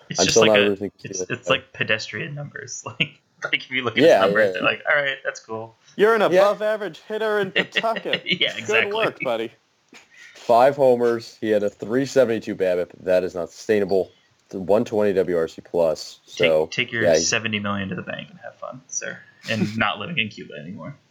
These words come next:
Speaker 2: Yeah, but we're, we're talking happy thoughts. We don't need to talk about Rusney Castillo anymore. <laughs> Um, yeah,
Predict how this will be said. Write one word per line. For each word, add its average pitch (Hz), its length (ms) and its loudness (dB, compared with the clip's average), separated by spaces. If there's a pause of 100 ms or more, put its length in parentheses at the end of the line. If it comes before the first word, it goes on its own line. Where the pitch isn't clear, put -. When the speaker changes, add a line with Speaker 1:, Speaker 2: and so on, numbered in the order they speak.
(460)
Speaker 2:
Yeah, 123 240 6
but 104 140 2
we're, 135 140 2
we're 135 160 2
talking 147 320 2
happy 123 260 0
thoughts. 90 320 -6
We 113 80 -6
don't 123 80 -4
need 120 140 -4
to 107 40 -18
talk 101 180 -2
about 85 140 -2
Rusney 85 300 -10
Castillo 73 400 -6
anymore. 71 340 -10 (220)
<laughs> 208 80 0 (320)
Um, 117 420 6
yeah, 120 300 6